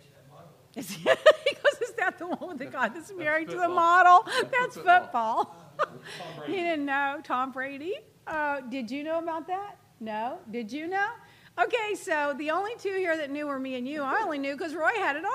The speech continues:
Speaker 1: on. I, I wouldn't pee. In fact, I closed the door <laughs> when he had it on. It was so loud. Everybody was cheering. Well, apparently the Red Sox won.
Speaker 2: Yes.
Speaker 1: Apparently they're big rivals.
Speaker 2: They are.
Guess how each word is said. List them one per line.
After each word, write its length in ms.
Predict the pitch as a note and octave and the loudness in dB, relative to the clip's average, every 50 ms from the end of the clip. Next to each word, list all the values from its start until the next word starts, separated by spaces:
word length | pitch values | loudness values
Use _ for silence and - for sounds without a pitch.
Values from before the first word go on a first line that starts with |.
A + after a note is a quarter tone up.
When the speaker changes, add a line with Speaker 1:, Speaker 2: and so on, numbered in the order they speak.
| D5 C#5+ | -2 -2
Speaker 1:
on. 180 | - G3+ F#3+ - - | -4 -6 -8 -8 -2
I, 460 | A3+ B3+ D4+ F#4 F4+ F#4 D4+ C4+ D4+ | 0 2 2 2 0 0 0 0 0
I 40 | G#4 G#4+ | 0 0
wouldn't 240 | A#4 G4+ F4 C#4 | -2 -2 -4 -4
pee. 220 | - C4 B3+ A#3 A#3 A3+ | -4 -6 -8 -8 -8 -6
In 120 | B3 B3+ | -6 -4
fact, 240 | - D#4+ F4 G4 - | -2 -2 -2 -2 -4
I 80 | D#4 C4+ | -8 -10
closed 380 | - - C#4+ C#4+ D4+ E4+ B3+ | -6 -4 -4 -4 -4 -4 -6
the 80 | D#4+ F4 | -8 -8
door 500 | A#3+ G#3 C4+ C4 D4 G4+ F4 G3 F3 F3+ | -8 -2 0 2 2 2 2 0 -2 -2
<laughs> 140 | A3 C#4 - | -4 -4 -4
when 100 | - F#4 | -2 -4
he 60 | F#4 | -4
had 180 | - - C4+ C4 | -2 -2 -4 -4
it 100 | C4+ B3+ | -2 -2
on. 160 | B3 A3+ A#3 | -2 -2 -4
It 80 | A3+ A3+ | -4 -6
was 140 | B3+ - - | -8 -10 -10
so 280 | - - D#4 D4+ D4+ D4 | -8 -6 -6 -4 -4 -6
loud. 420 | C#4+ C#4+ D4+ F#4+ F4+ C#4+ C4 B3+ - A3+ - - - - - | -6 -6 -6 -4 -4 -4 -4 -6 -8 -14 -18 -18 -20 -12 -4
Everybody 320 | - D#4 D#4+ E4 D#4+ D#4 | -2 -2 0 0 -2 -4
was 200 | D#4 D4+ D#4 - | -4 -6 -10 -12
cheering. 420 | - - - D#4 D#4+ F4+ G4 F4 D#4 | -12 -12 -8 -6 -6 -4 -4 -4 -4
Well, 120 | C4 A#3 | -4 -4
apparently 460 | A#3 A#3 - D#4 E4+ F#4+ F#4+ F4 E4 C#4 | -6 -6 -6 -4 -4 -2 -2 -4 -4 -6
the 100 | A3 G#3 | -6 -6
Red 320 | G3 G3+ A3+ B3 C#4 C#4 - | -6 -4 -4 -4 -4 -6 -10
Sox 460 | - - B3+ B3+ B3+ C4 B3+ - - | -10 -6 -4 -4 -4 -6 -8 -12 -14
won. 540 | G#3+ G3 G3 F#3 F3 E3 D#3+ F3 G#3+ C4 A#3+ | -12 -10 -8 -6 -6 -8 -8 -8 -10 -12 -12
Speaker 2:
Yes. 120 | A3 G#3 F#3+ F#3+ - - - | -14 -16 -18 -18 -20 -20 -14
Speaker 1:
Apparently 380 | - A#3+ B3 C4+ C#4+ D4+ D4+ C#4+ | -8 -6 -6 -6 -6 -6 -8 -6
they're 160 | B3 A3+ G#3 | -6 -6 -6
big 300 | F#3 F#3 A#3 B3 A#3 G#3+ | -6 -6 -8 -8 -8 -10
rivals. 760 | G3 F#3+ G3+ G#3 F#3 F#3 F#3+ F3+ E3+ D#3 D#3+ F#3+ A#3+ D4+ - | -8 -6 -4 -2 -2 -2 -4 -6 -8 -8 -8 -8 -10 -10 -12
Speaker 2:
They 60 | - G2+ | -12 -14
are. 100 | - - | -14 -14